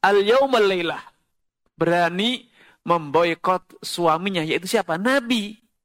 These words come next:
Sehari semalam tidak bicara kepada suaminya. Kaum bapak mulai cut nyalinya. Aduh, salah alamat. Bawa istri ke sini, tambah berani.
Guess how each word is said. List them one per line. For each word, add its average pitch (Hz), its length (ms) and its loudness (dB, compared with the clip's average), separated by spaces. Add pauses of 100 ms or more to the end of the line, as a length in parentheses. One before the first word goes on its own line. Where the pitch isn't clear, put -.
(600)
Sehari 165 720 -4
semalam 127 720 -6 (160)
tidak 147 400 -4
bicara 135 560 -4
kepada 127 400 -4
suaminya. 98 640 -4 (3000)
Kaum 127 240 0
bapak 113 320 0
mulai 117 240 0
cut 117 240 -4
nyalinya. 95 400 -4 (880)
Aduh, 165 720 -2
salah 143 480 0
alamat. 117 400 -2 (880)
Bawa 127 400 2
istri 135 320 -2
ke 139 80 -2
sini, 147 480 -4 (240)
tambah 139 400 -2
berani. 107 400 -4